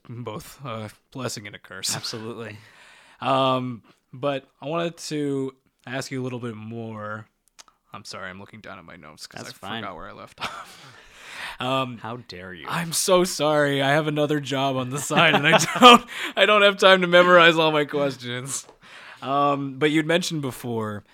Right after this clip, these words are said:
Speaker 1: that you like kind of working on very specific t-, types of games. Like, you kind of enjoy a specific genre of games more when you're doing the voice acting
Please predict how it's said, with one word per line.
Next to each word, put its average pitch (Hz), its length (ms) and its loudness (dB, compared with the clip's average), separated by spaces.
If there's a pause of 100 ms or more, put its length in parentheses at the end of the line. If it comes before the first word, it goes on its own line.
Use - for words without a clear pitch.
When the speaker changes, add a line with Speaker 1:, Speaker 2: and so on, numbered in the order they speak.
(300)
Speaker 1:
that 110 300 -6
you 131 160 -2
like 135 340 -2
kind 120 240 -4
of 104 320 -8
working 117 380 -6
on 107 220 -10
very 110 200 -4
specific 113 560 -8
t-, - 80 -20 (100)
types - 360 -8
of 92 120 -20
games. 87 520 -16
Like, 127 180 -10
you 120 340 -8 (400)
kind 123 220 -4
of 104 200 -8
enjoy 120 680 -4
a 107 80 -8
specific 107 500 -10
genre 110 440 -10
of 117 240 -6
games 120 320 -8
more 120 280 -8
when 120 160 -6
you're 120 140 -6
doing 120 520 -8
the 123 60 -10
voice 123 260 -6
acting 165 480 -8